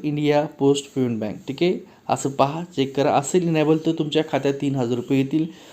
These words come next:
आज येतील किंवा उद्या येतील, राहिलेल्या दोन दिवसामध्ये. संपूर्ण महिलाचे पैसे आता येणार आहेत, एकही महिला शिल्लक राहणार नाही. ज्यांचे फक्त फॉर्म पेंडिंग आहेत,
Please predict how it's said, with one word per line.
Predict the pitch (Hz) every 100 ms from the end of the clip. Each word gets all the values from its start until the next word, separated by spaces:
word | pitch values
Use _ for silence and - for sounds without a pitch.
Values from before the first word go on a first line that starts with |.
| - -
आज | 143 160
येतील | 160 160 175 180 - - -
किंवा | 170
उद्या | 160 151 151
येतील, | 147 147
राहिलेल्या | 135 131 135
दोन | 139 151 151
दिवसामध्ये. | 131 127 135 120 107
संपूर्ण | 95 165 165 170 190 185
महिलाचे | 156 143 147 147
पैसे | 165 156 139 160
आता | 135 135
येणार | 131 135 143
आहेत, | 139 143 - - - -
एकही | 147 147 165
महिला | 175 156 135
शिल्लक | 135 147 143 143
राहणार | 131 123 127
नाही. | 113
ज्यांचे | 107 135 139 180 185 190 170
फक्त | - 202 202
फॉर्म | 190 185
पेंडिंग | 185 165 170 180
आहेत, | 170 170 180